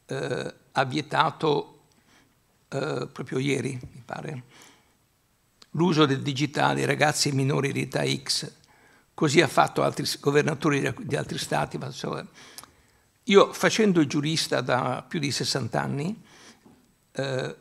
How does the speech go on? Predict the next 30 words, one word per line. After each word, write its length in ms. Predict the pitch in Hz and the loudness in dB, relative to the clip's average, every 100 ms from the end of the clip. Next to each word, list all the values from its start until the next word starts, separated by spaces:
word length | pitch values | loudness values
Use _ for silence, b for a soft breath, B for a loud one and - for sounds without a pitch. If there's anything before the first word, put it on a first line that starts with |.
| _ | _
francamente 640 | - 180 151 196 185 - | -6 -4 -2 0 0 2
ho 80 | 147 | 2
grande 460 | 147 160 160 151 143 | 2 2 2 0 0
sospetto 520 | 143 - 143 - 135 | -2 -2 -4 -2 -6
per 160 | 131 | -4
le 80 | 117 | -6
regole, 400 | - 120 - 135 | -6 -8 -4 -4
<laughs> 0 | |
devo 240 | - - 135 | -4 -4 -6
dirvi, 380 | - - 131 - _ _ _ | -4 -8 -8 -14 _ _ _
non 140 | 135 143 | -2 -2
ci 100 | - | -2
credo 300 | - 120 117 | -6 -6 -6
molto. 360 | 127 - - - _ _ _ b b b b b b b b | -8 -10 -14 -20 _ _ _ b b b b b b b b
Credo 260 | - 175 156 | 0 2 4
alla 140 | 143 | 2
pedagogia 640 | - 104 120 143 123 151 131 | 0 -2 -2 -2 0 4 4
e 20 | |
all'educazione. 920 | 123 123 - 117 - 131 101 92 - _ _ _ _ _ _ _ - | 4 0 -4 -6 -4 -4 -6 -12 -18 _ _ _ _ _ _ _ -4
Guardate, 320 | 170 156 143 | -2 0 4
la 120 | 165 | 6
regola 420 | 170 131 139 127 | 6 4 2 0
viene 240 | 123 143 135 | 0 -2 -2
fuori, 280 | - 117 | -2 -2
sapete 380 | - - - 135 | -4 -4 -2 -2
quando? 520 | - 143 123 - - - b b b b | 0 0 0 -6 -10 -20 b b b b
Quando 200 | - 135 | -4 0
manca 240 | 147 139 139 | 2 2 2
la 60 | |
morale. 440 | 127 120 110 104 | 2 0 -2 -6